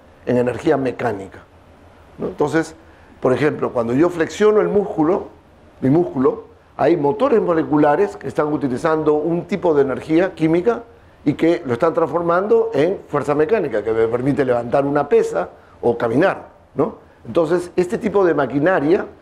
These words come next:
son motores moleculares y, por lo tanto, convierten la energía química en mecan-, en trabajo mecánico a través de la generación de fuerza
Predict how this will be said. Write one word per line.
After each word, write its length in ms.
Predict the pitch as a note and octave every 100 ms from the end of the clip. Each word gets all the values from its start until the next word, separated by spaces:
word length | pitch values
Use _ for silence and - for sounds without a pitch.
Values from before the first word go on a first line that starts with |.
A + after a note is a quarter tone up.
| -
son 280 | - E3 E3
motores 300 | C#3 F#3 F3+
moleculares 680 | D#3+ D3+ C3+ B2 B2 A3 - - - -
y, 60 | A#2
por 140 | C#3+
lo 100 | -
tanto, 500 | - F3+ F3+ A3+ G#3 - - _ _
convierten 540 | D3+ D#3 G#3 G#3+ G#3+
la 60 | D3
energía 360 | B2 B2+ F#3 E3+
química 440 | F#3+ F#3+ A3 G3+ F#3+
en 140 | C3
mecan-, 360 | A#2+ B2 D#3+ E3 -
en 120 | B2+
trabajo 300 | B2+ C#3+ D3
mecánico 680 | E3 E3 D#3+ F3+ F3 G#3 - - - -
a 80 | A#2+
través 260 | C3 D3
de 60 | E3
la 100 | D3
generación 520 | B2 A#2+ A#2+ D#3 D3
de 120 | C3+
fuerza 520 | C3+ E3 D#3+ E3+ G3